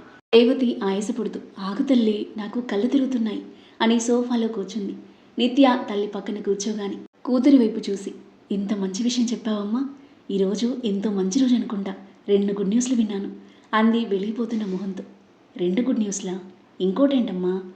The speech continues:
అంది తల్లి తండ్రిని మార్చి మార్చి చూస్తూ. "నీకు మంచి సంబంధం వచ్చిందిరా, ఆ అబ్బాయి కూడా సాఫ్ట్‌వేర్ ఇంజనీర్, ఇన్ఫోసిస్లో చేస్తాడు. మా అక్క కూతురు దివిజ పెళ్ళికి వెళ్ళాం కదా, అక్కడ చూశాడంట. అతనికి నువ్వు బాగా నచ్చావట. పెళ్ళంటూ చేసుకుంటే నిన్నే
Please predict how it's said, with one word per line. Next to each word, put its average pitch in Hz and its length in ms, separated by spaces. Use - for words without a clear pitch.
అంది 233 360
తల్లి 220 320
తండ్రిని 202 560
మార్చి 196 320
మార్చి 202 380
చూస్తూ. - 240
"నీకు 190 220
మంచి 208 260
సంబంధం 220 420
వచ్చిందిరా, 185 500
ఆ 180 40
అబ్బాయి 196 240
కూడా 202 180
సాఫ్ట్‌వేర్ 226 440
ఇంజనీర్, 190 300
ఇన్ఫోసిస్లో 214 540
చేస్తాడు. 190 320
మా 185 80
అక్క 175 180
కూతురు 233 580
దివిజ 196 320
పెళ్ళికి 233 200
వెళ్ళాం 214 220
కదా, 226 300
అక్కడ 185 240
చూశాడంట. 208 400
అతనికి 185 420
నువ్వు 208 180
బాగా 190 260
నచ్చావట. 196 500
పెళ్ళంటూ 214 380
చేసుకుంటే 214 440
నిన్నే 196 280